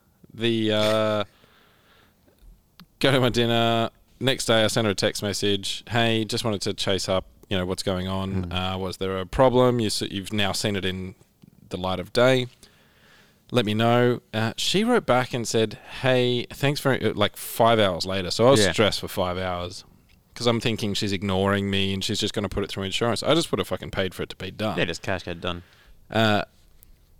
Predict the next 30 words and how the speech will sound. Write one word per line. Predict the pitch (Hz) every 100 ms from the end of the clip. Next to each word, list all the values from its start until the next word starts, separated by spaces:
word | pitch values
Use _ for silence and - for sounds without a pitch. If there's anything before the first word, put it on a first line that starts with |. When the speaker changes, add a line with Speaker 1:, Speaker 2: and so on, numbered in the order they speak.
| _ -
Speaker 1:
she, | - 131 113 -
yeah, | 120 110
texts | - 127
me | 123
five | 104 107 104
minute, | 104 -
five | - 123 113 98
hours | 95 95 92
later, | 98 98 98 101 95 - _ _ - - -
says, | - 202
"Thanks | 117 -
very | 104
much | 101 -
for |
following | - 101 92 92
up. | 95 90 - - _ -
Um, | 98 95 92 90 90 90 87 85 _ _ _ _ _ _ _ - - - - -
there's | - 110 92
such | - - 120 -
a | 120
minor | 110 101 95 98 104
amount | 101 98 95
of | 90
damage | 98 92
on | 98
the | 95
back | 92 -
of |
the | 95
car | - 95 95 87 -